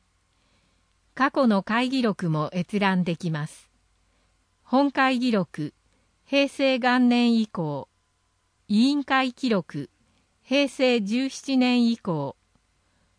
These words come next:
国分寺市議会会議録の二次元コードがあります。資産等報告書と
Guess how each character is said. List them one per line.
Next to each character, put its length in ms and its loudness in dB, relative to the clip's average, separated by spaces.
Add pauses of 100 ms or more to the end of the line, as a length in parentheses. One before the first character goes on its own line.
(320)
国 320 0
分 220 2
寺 140 0
市 180 -4
議 160 -2
会 300 -2
会 280 -4
議 120 0
録 280 -2
の 300 -4
二 160 2
次 140 -4
元 240 0
コ 180 0
ー 40 0
ド 160 -2
が 140 -4
あ 60 -4
り 140 -8
ま 160 -8
す。 300 -20 (3000)
資 200 -8
産 300 4
等 280 2
報 260 0
告 240 -2
書 200 -2
と 300 -4